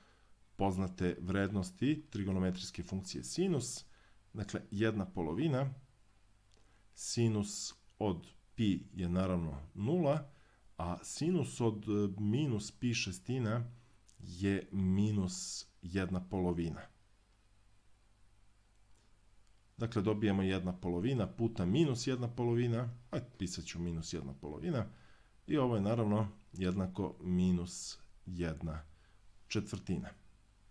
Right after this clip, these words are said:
U drugom primjeru izračunat ćemo, recimo, kosinus pi osmina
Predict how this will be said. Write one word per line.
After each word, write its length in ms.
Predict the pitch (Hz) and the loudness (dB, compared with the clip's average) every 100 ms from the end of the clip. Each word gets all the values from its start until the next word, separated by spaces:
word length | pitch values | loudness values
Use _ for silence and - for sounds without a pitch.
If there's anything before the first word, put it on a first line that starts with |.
| - - - - - - - - - - - | -20 -20 -20 -20 -20 -20 -20 -20 -20 -20 -6
U 140 | 113 98 | 0 2
drugom 400 | 127 202 87 - | 4 4 4 4
primjeru 440 | 220 240 135 123 - - - - - _ - - - - - _ _ - - - - - - - - - | 2 4 2 2 -2 -16 -20 -20 -20 _ -20 -20 -20 -20 -20 _ _ -20 -20 -20 -20 -18 -18 -18 -20 -14
izračunat 500 | - 185 147 151 131 | -4 0 0 2 0
ćemo, 460 | - 131 120 - - | 2 4 4 2 -2
recimo, 680 | 110 127 - 131 107 131 - - - _ _ - - - _ - - - - - - - | 0 0 0 2 2 2 -2 -12 -20 _ _ -20 -20 -20 _ -20 -20 -20 -20 -20 -20 -6
kosinus 920 | 110 104 - 107 98 90 - - - - - _ - _ _ - - - | -2 0 2 4 4 2 -4 -6 -8 -12 -20 _ -20 _ _ -20 -14 2
pi 160 | 143 | 4
osmina 560 | 117 - 139 139 120 | 4 2 0 2 2